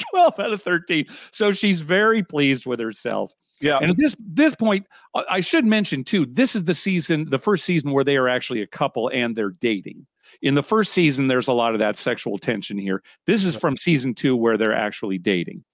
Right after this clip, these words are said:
Speaker 1: And he's getting mad. He's saying, "You're ruining football, <laughs> you know, for all of us."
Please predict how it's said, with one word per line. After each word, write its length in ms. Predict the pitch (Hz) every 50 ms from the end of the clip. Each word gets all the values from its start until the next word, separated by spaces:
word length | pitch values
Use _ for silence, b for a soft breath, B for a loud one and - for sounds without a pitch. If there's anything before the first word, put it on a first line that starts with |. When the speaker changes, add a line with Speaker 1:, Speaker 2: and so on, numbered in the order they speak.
| b b b b b -
Speaker 1:
And 120 | 139 156
he's 180 | 180 294 311 240
getting 280 | 214 254 202 190 165 156
mad. 180 | 151 135 127 131
He's 140 | 135 -
saying, 260 | - - 175 165 147 B B B B B
"You're 100 | - 156
ruining 460 | 156 139 180 302 349 339 302 269 220 165
football, 560 | - 220 180 - - - 104 - - - - - -
<laughs> 160 | 196 170 -
you 100 | - 185 - -
know, 100 | 160 151
for 240 | - - 147 143
all 200 | 139 120 120 120
of 120 | 117 107 101
us." 200 | 101 104 -